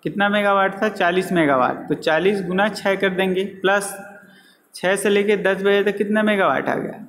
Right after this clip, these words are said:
अ, कितना time हो गया? चार घंटा। चार घंटा कितना megawatt जला आपके पास? पचास megawatt खपत हुआ,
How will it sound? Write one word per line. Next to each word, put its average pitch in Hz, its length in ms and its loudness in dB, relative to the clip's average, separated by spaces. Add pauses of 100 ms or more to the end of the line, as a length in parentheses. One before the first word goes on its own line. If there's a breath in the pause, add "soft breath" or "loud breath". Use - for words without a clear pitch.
(140)
अ, 139 120 0 (320)
कितना 175 260 -2
time 202 280 0
हो 202 60 -2
गया? 208 180 0
चार 190 340 2
घंटा। 131 360 0
चार 165 360 0
घंटा 196 320 -2
कितना 196 300 -4
megawatt 190 480 2
जला 190 240 2
आपके 190 280 0
पास? 233 280 0 (520 loud breath)
पचास 214 380 0
megawatt 175 520 2
खपत 139 320 -4
हुआ, 117 200 -4